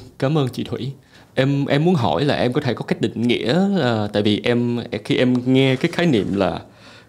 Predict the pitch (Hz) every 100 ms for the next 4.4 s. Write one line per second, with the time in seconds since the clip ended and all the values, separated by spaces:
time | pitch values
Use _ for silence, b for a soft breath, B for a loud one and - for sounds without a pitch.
0 | - 202 202 247 - - - 107 - 147
1 | 135 117 123 143 - 135 190 - 117 82
2 | 98 107 101 - 139 147 139 113 127 -
3 | 156 90 98 120 143 135 131 127 160 -
4 | 120 101 110